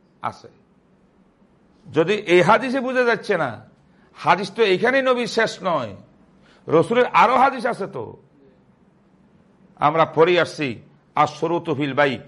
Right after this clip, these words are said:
বেচা কিনার শর্ত কয় প্রকার? চার প্রকার হানফি মজাবে। কতগুলা শর্ত আছে এলাও, কারণ এটা বেচা কিনার আদর্শ পরিপন্থী নয়।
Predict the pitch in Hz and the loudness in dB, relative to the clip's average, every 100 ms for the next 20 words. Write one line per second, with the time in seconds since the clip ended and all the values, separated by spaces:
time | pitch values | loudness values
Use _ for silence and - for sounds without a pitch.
0 | - _ - 151 156 147 151 143 - 143 | -20 _ 0 0 2 -2 -2 -6 -4 -6
1 | 147 - 143 113 - _ - 139 135 135 | -6 -4 -4 -4 -10 _ -2 0 2 2
2 | 131 127 - 143 135 135 127 127 127 120 | 0 0 2 2 2 -6 -4 -4 -6 -6
3 | 120 117 117 104 92 _ _ _ _ 156 | -8 -6 -6 -6 -14 _ _ _ _ -2
4 | 156 190 175 147 139 - 143 131 120 - | 2 2 2 0 -4 0 0 0 -6 -8
5 | - - 143 160 151 110 87 _ _ _ | -18 -2 2 4 4 -2 -12 _ _ _
6 | 147 143 - 143 147 151 120 - - - | 0 0 0 -8 0 0 0 -4 -16 -2
7 | 156 147 - 143 139 - 135 131 139 160 | 0 0 -4 -4 -4 0 -2 0 -4 -6
8 | 139 131 127 120 110 120 107 95 | -6 -8 -6 -10 -10 -12 -12 -14